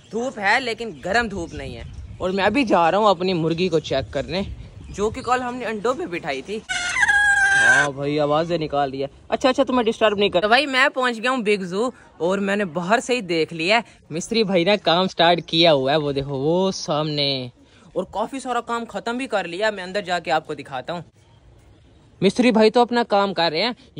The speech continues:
यहाँ से लेकर यहाँ तक दीवार कंप्लीट भी हो चुकी है।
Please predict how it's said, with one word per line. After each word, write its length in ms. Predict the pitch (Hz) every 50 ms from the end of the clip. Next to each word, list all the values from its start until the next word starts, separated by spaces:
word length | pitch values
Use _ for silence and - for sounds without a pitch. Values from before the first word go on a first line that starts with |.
| 147 131
यहाँ 400 | 165 165 147 156 185 202 220 226
से 180 | 220 - 233 202
लेकर 340 | 196 175 165 156 - 214 208
यहाँ 320 | 175 180 175 180 185 190 180
तक 120 | 208 185
दीवार 320 | 165 180 175 175 175 190
कंप्लीट 440 | 185 - 175 165 - 165 165 175 160
भी 100 | 175 202
हो 200 | 185 165 160 160 151
चुकी 300 | - 143 127 - 147 175
है। 120 | 202